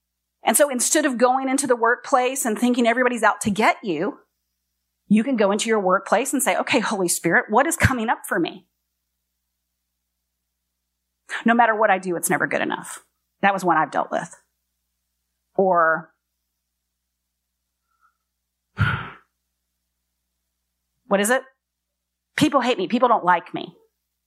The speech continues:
Right? I mean, I could go on and on about these beliefs that we have that we don't, we're not aware that we're carrying around.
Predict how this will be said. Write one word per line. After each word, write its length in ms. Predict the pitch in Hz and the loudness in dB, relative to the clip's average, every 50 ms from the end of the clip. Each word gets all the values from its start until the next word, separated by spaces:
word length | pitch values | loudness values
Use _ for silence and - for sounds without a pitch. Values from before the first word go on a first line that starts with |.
| _ _ _ _ _ _ _ _ _ _ _ _ _ _ _ _ _ _ _ _ _ _ - | _ _ _ _ _ _ _ _ _ _ _ _ _ _ _ _ _ _ _ _ _ _ -4
Right? 300 | - 147 151 165 185 185 _ _ _ _ _ _ _ _ _ _ _ _ _ _ _ _ _ _ _ _ _ _ _ _ _ _ _ _ _ _ _ _ _ _ _ - - _ _ _ - | -2 0 0 0 -2 -6 _ _ _ _ _ _ _ _ _ _ _ _ _ _ _ _ _ _ _ _ _ _ _ _ _ _ _ _ _ _ _ _ _ _ _ -16 -16 _ _ _ -2
I 40 | 226 | 0
mean, 100 | 254 233 | 2 4
I 60 | 254 277 | 4 2
could 160 | - 277 240 | 2 0 -2
go 120 | 233 214 - | 0 0 2
on 200 | 214 240 240 247 | 2 2 4 4
and 100 | 233 214 | 2 2
on 300 | - 214 240 240 226 208 | 2 4 4 4 4 2
about 340 | 196 196 220 208 208 208 - | 2 4 4 4 4 2 -2
these 180 | 202 185 185 | -8 -10 -6
beliefs 800 | 175 175 185 175 180 196 226 302 381 339 214 160 - - - - | -2 -2 0 0 0 2 2 0 0 0 -2 -2 -2 -2 -2 0
that 180 | - 214 - - | 0 -2 -2 -2
we 120 | 208 208 | -4 -2
have 440 | 190 - - - 294 294 254 208 190 | -2 0 2 2 2 2 2 0 -2
that 100 | 196 190 | -6 -6
we 120 | 202 196 196 | -4 -4 -2
don't, 300 | 190 233 220 226 - - - _ | 0 2 2 2 0 -2 -6 _
we're 120 | - 233 240 | 0 2 4
not 120 | 254 262 | 4 4
aware 640 | 233 202 190 190 190 190 233 233 247 247 247 226 220 | 2 0 -6 -6 -4 -2 0 2 2 2 2 2 0
that 140 | 196 180 - | -2 -2 -2
we're 120 | 185 180 | -2 -2
carrying 360 | - - 214 190 175 170 156 | 0 0 0 0 0 0 0
around. 460 | 156 151 - - 65 52 - - - | 0 0 -2 -2 -2 -4 -6 -8 -10